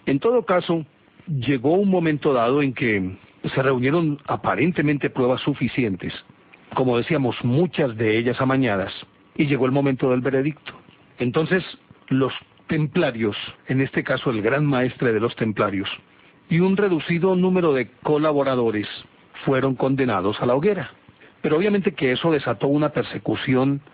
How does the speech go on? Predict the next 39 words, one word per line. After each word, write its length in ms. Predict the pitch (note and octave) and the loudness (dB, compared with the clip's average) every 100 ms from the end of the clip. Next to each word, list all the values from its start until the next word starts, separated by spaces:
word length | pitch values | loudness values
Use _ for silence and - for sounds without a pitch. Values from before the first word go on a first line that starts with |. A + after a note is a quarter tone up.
| - - - - | -20 -20 -20 -4
sin 220 | E3 C#3 | 0 0
tregua 460 | - C3+ A2+ G#2 F#2+ - - - _ | 0 0 0 -2 -4 -16 -20 -20 _
contra 480 | - C#3+ C3 C#3 B2 | 0 0 0 0 -2
todos 480 | - D#3+ D#3+ F#3 F3 | -4 -4 0 0 0
los 140 | D#3 | 0
templarios 500 | C#3+ A#2+ C3+ C#3 D3 - | 0 0 0 0 -2 -2
que 220 | B2 G#2 | -2 -2
había 260 | F#2+ A2+ C3 | 0 0 0
en 80 | B2+ | 0
Francia. 480 | B2+ A#2 - B2+ - - | -2 -2 -2 -4 -4 -2
Entre 340 | D3 - A#2 | -2 0 0
otras 320 | A#2 C#3+ C3+ | 0 0 -2
cosas, 340 | - B2 B2+ B2 | -2 0 0 -2
los 140 | A#2+ | -2
templarios 500 | B2+ A#2 A#2 G#2+ A2+ - - - | -2 -2 0 0 -4 -8 -20 -4
tenían 400 | C#3 C3+ D#3+ E3 | 0 2 2 0
su 200 | - B2 | -2 -4
casa 320 | - C3 D#3 | -2 -2 0
matriz 440 | C#3+ C3+ C3+ B2+ - - - - - - | 0 0 0 0 -2 -12 -20 -20 -20 -8
justamente 560 | D#3 C#3+ C#3+ C#3 C3 | -4 -2 0 0 0
en 80 | C3 | 0
París, 260 | D3 F3+ - - - - | 0 -2 -4 -10 -14 -6
en 120 | A#2 C3 | 0 2
una 160 | D#3 | 0
fortaleza 520 | - B2+ B2 A#2 D3+ | 0 -2 0 0 -2
que 140 | C#3+ A#2+ | -2 -2
ellos 160 | C3 | 0
habían 220 | B2+ A#2+ B2 | 2 0 0
construido 500 | B2+ - C3+ B2+ C3 | -2 0 0 2 0
y 40 | |
que 120 | G2+ | -2
se 100 | F2 | -2
llamaba 320 | G2 F#2+ A2+ | -2 0 2
el 160 | C3 B2 | 2 0
Temple, 500 | G#3 G3 D#3 G2+ G2 | 0 0 0 -4 -2
y 100 | C#3 | -4
que 140 | A#2+ B2 | -4 -4
todavía 440 | D3 F#2+ G2+ G#2+ | -2 0 2 0
existe. 480 | A#2 G#3 G3+ - | 0 0 -2 -4